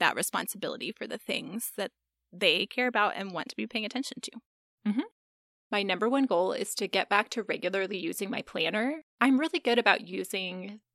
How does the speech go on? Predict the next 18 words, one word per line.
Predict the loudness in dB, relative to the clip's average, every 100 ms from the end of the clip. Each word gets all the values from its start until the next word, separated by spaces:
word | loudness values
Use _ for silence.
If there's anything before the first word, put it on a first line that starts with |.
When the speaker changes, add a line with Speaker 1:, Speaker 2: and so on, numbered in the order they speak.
| _
Speaker 2:
the | -2
monthly | 2 2 0 -2 -2
calendar | 0 0 2 0
page | 2 4 4 4 0 -4 0
to | 2 4
put | 4
Speaker 1:
Mm. | 4
Speaker 2:
all | 2 2
of | 0
the | -2
things | -2 -4 -6
into | -6 -4
that, | 4 6 6
and | 4 2
I |
rely | 2 2 0
on | 0
that | -2 -4